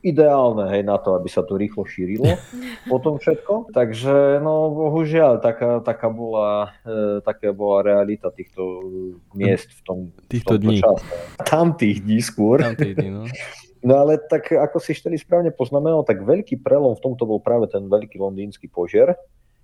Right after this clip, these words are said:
Speaker 1: v roku tisíc šesťsto šesťdesiat šesť, kedy, e, si ľudia uvedomili, že, no, musia sa nejak, hej, proti tomu zabezpečiť, lebo to riziko je obrovské, však celý Lon-, Londýn bol vtedy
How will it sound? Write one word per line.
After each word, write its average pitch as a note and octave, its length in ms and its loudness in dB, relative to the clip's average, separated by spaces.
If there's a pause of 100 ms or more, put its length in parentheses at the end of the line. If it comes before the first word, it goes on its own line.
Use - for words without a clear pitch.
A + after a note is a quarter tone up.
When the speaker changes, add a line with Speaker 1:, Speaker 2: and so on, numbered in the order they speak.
(200)
Speaker 1:
v G2 200 -6
roku F#2+ 280 -4
tisíc - 280 -6
šesťsto - 280 -2 (160)
šesťdesiat F#2+ 380 -2
šesť, A#2 440 2
kedy, F#2+ 400 -4
e, F#2+ 240 0 (540)
si - 280 -8
ľudia G2+ 300 2
uvedomili, G2+ 540 2
že, F#2+ 120 -6
no, G2 120 -2
musia G#2 360 2
sa F2 200 -2
nejak, F2 360 2 (300)
hej, F#2+ 400 0 (220)
proti - 300 -6
tomu F#2 500 0
zabezpečiť, F#2 760 0 (300)
lebo F#2+ 220 -2
to F#2+ 160 0
riziko F#2+ 400 2
je F2+ 80 6
obrovské, F#2 560 0
však - 160 -4 (240)
celý F#2 320 0
Lon-, F#2 280 2
Londýn A#2 360 2
bol F#2+ 160 -2
vtedy G#2 480 0